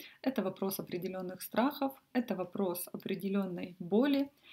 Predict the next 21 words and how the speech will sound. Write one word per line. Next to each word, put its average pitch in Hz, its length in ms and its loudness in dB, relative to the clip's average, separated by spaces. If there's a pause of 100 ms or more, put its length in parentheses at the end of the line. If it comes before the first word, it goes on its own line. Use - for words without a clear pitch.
(240)
Но 277 520 10
если 226 280 4
мы 202 100 6
хотим 196 320 2
действительно 185 640 0
найти 185 300 -2
решение, 302 600 6 (180)
нам 240 180 6
с - 60 -2
тобой 196 220 2
через 180 280 -2
это 208 180 0
нужно 180 280 -6
пройти. - 460 -6 (520)
Некоторые 262 400 6
вопросы 214 520 4
я 202 200 6
уже, 190 140 0
конечно 190 500 -4
же, 180 80 -4
прошла. 247 560 4